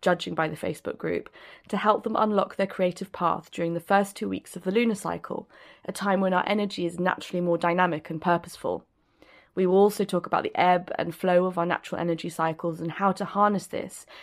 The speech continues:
in a way that helps us be kind to ourselves while still moving forward with our intentions.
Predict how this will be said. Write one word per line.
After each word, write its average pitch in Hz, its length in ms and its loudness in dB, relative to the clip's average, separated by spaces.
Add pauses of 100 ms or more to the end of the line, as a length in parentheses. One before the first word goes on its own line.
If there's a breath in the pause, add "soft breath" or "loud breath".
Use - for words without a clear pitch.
in 180 140 2
a 175 80 4
way 175 320 4
that 170 140 -2
helps 175 260 -2
us 180 80 -8
be - 140 -10
kind 277 400 4
to - 100 -6
ourselves 165 560 0 (220 loud breath)
while 180 120 0
still 180 260 -2
moving 180 340 0
forward 175 360 2
with 165 160 -6
our 160 120 -2
intentions. 165 880 -6